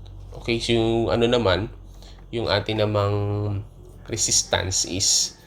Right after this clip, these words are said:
one, one ohm. Yung ating, ah, sorry.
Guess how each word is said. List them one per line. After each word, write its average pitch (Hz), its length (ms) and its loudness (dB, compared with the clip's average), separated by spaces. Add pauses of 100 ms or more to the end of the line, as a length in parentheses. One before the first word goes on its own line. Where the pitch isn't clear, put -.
(1040)
one, 131 560 4
one 143 320 -8
ohm. 120 320 -8 (560)
Yung 107 240 -12
ating, 110 480 -8
ah, 104 80 -4
sorry. 104 320 -2